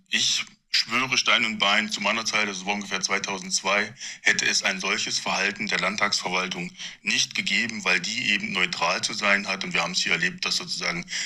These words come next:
der Direktor der Landtagsverwaltung sich direkt während der Sitzung, äh, und vor der Sitzung mit der C D U ins Benehmen gesetzt hat und eben nicht allen Fraktionen gegenüber, sondern dort in Einzelgesprächen scheinbar den Verlauf der Sitzung vorbereitet hat.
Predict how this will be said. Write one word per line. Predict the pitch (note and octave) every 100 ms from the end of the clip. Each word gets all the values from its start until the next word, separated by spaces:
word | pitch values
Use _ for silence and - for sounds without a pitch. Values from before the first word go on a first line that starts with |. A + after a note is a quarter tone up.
| -
der | -
Direktor | F#2+ G2+ - G#2+
der | G2
Landtagsverwaltung | F#2 F#2+ F#2+ - F#2 F2 E2+ F2 - - -
sich | - -
direkt | - G2+ G2+ - - -
während | - A2 A2
der | G2+
Sitzung, | F#2 A2 - A2 G#2 F#2+ - - - -
äh, | - F2+
und | G2
vor | F#2 A2
der | A2
Sitzung | G#2 G#2+ - G2+ G2 F#2+ -
mit | G#2 G2+ - -
der |
C | - G#2+
D | G#2
U | A#2
ins | A#2+ G2
Benehmen | G#2+ G2+ A2 A2
gesetzt | G#2 G2+ F#2+
hat | F#2+ F2+
und | F2+
eben | F#2 F#2
nicht | G#2 -
allen | - F#2 G2 F#2+
Fraktionen | G2+ F#2+ - F#2+ F#2+
gegenüber, | G2+ F#3+ F3+
sondern | F#2 F2+ -
dort | - F#2 - - -
in | -
Einzelgesprächen | - G2 G#2 G2 - - - G2 G2 F#2+ F#2+ - -
scheinbar | - F#2+ - G2 F#3+
den | F#2+
Verlauf | - - F#3+
der | -
Sitzung | F#3+ C#3+ F#2+ F2+ F2
vorbereitet | E2+ - F#2+ E2 E2+ E2+
hat. | E2+ E2